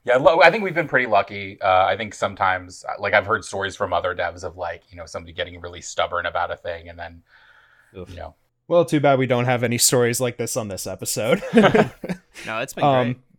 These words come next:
Speaker 3: I mean,
Speaker 2: yeah,
Speaker 3: I'm
Speaker 2: but,
Speaker 3: really
Speaker 2: like,
Speaker 3: grateful.
Speaker 2: speaking of Kickstarter, um, the demo, you launched that in February, right? For the backers?
Speaker 3: Yeah, that sounds right. February,
Speaker 2: Yeah.
Speaker 3: or, uh, what's the month after February? March?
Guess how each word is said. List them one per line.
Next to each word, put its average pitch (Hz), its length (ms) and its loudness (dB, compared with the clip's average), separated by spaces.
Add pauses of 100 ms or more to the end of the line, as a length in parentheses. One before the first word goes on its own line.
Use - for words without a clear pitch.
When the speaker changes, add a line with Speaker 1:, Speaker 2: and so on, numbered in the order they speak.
Speaker 3:
I 98 60 -20
mean, 110 280 -20 (120)
Speaker 2:
yeah, 160 200 8
Speaker 3:
I'm 135 80 4
Speaker 2:
but, 143 180 2
Speaker 3:
really - 0 -
Speaker 2:
like, 143 260 2
Speaker 3:
grateful. 101 180 -20 (640)
Speaker 2:
speaking 170 340 2
of 151 100 4
Kickstarter, 135 720 4
um, 117 400 -2 (100)
the 135 140 -4
demo, 147 380 6
you 127 180 0
launched 160 300 -2
that 147 260 4
in 113 160 -4
February, 98 580 -2
right? 104 380 -4 (340)
For 123 140 -2
the 110 60 -6
backers? 131 520 -4 (800)
Speaker 3:
Yeah, 131 300 -4
that 135 140 -6
sounds 123 260 -10
right. 95 420 -8
February, 98 440 -10 (180)
Speaker 2:
Yeah. 110 280 -6
Speaker 3:
or, 92 260 -14
uh, 90 140 -12
what's 101 180 -14
the 110 80 -14
month 95 220 -12
after 92 220 -14
February? 87 320 -16
March? 92 400 -16